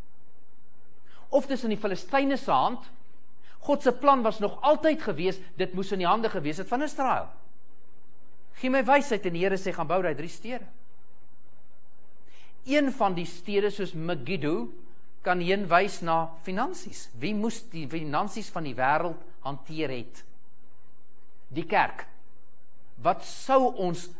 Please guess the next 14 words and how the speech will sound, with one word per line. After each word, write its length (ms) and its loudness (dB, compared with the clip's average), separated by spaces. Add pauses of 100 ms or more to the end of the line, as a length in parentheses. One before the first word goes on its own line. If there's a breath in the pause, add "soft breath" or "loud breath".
nie 200 -2
kon 320 -2
doen 360 0 (120)
daarmee 420 0
nie? 180 -2 (220 loud breath)
In 100 -2
wie 100 0
se 160 0
hande 300 2
is 80 -2
dit 120 -2
vandag? 480 2 (1600)
Die 100 -2
duiwel. 340 2